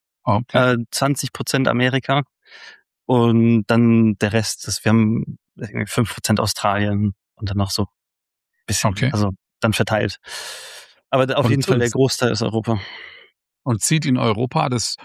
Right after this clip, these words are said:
Speaker 1: Souveränitätsthema oder ist es eher so ein Geolocation, niedrige Latenz Ding oder ein, ich krieg was Gutes zum ordentlichen Preis und muss keine Hyperscaler-Rechnung zahlen? Was ist so dein Eindruck?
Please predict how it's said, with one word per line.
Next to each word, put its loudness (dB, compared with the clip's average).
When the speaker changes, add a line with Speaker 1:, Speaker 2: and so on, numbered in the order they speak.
Speaker 1:
Souveränitätsthema 0
oder 0
ist 2
es -2
eher 2
so 0
ein 0
Geolocation, 0
niedrige -2
Latenz -2
Ding 2
oder 0
ein, -2
ich -6
krieg -2
was -4
Gutes 2
zum 2
ordentlichen -2
Preis -2
und 0
muss -2
keine -2
Hyperscaler-Rechnung -2
zahlen? 0
Was -2
ist -4
so -2
dein 0
Eindruck? -2